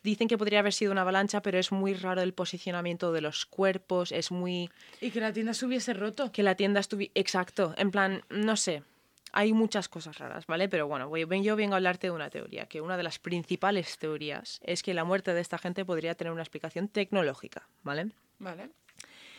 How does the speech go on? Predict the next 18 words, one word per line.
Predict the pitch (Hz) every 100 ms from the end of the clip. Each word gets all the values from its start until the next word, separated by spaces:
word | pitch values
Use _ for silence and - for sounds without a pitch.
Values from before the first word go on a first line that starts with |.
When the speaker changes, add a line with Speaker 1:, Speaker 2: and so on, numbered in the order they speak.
| - - _
Speaker 1:
Eh, | 202 185 175 160 151 - - _ _
vale, | 190 180 160
tú | 202
piensa | 202 190 147
la | 147
época, | 156 - 110
mil | 160
novecientos | 170 180 185 190 -
cincuenta | 175 156 147
y |
nueve. | - 50 -
Estamos | 160 160 175 196
hablando | 190 180
de | 147
plena | - 165 175
Guerra | 175 165 160
Fría. | 151 165 165 160 208 _ _ _ -
Speaker 2:
Ujú. | 185 185 190